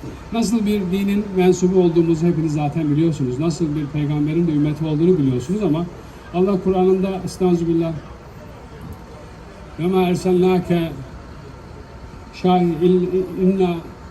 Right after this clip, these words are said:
inna şahiden ve beşiren ve, ve nezîrâ." diyor ya, "Ey peygamber, biz sizi bir müjdeci,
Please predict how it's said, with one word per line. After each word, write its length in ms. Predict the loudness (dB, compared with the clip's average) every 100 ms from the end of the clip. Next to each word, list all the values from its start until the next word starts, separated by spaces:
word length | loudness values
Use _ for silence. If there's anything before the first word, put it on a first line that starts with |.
| -18 -18 -18 -18 -18 -18 -16 -16 -16 -10 0
inna 400 | 2 4 2 0
şahiden 720 | 0 2 4 4 4 2 0
ve 200 | 2 2
beşiren 380 | 2 0 -2 -4 -4
ve, 40 | -2 0 0 -2 -4
ve 140 | -2
nezîrâ." 520 | 0 4 4 4 0 -8 -16 -18 -18 -18 -16 -16 -16 2
diyor 160 | 4 6
ya, 180 | 4
"Ey 260 | 2 0 4
peygamber, 500 | 6 4 2 0 0
biz 160 | 0 0
sizi 320 | 0 0 -2 -10 -16 -20 -20 -20 -4 2
bir 160 | 2 0 -6 -10 -16 -20 -20 -20 -20 -20 -20 -20 -20 -20 -20 -20 -20 -20 -4
müjdeci, 600 | 0 0 2 2 2 0